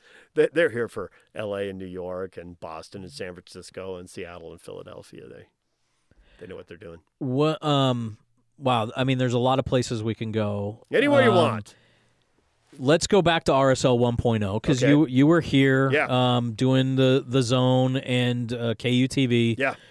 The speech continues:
Speaker 2: When, uh, you know, July of two thousand four is when,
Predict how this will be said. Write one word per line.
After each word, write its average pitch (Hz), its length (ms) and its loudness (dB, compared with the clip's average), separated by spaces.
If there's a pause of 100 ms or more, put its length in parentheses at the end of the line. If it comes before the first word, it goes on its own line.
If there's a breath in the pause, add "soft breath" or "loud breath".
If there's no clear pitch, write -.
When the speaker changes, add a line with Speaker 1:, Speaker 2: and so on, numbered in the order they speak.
(120 loud breath)
Speaker 2:
When, 120 720 2 (100)
uh, - 120 -14
you 127 280 -8
know, 110 140 -4
July 123 600 2
of 139 200 2
two 139 180 2
thousand 123 380 0
four 120 400 4
is 110 120 -2
when, 117 460 -2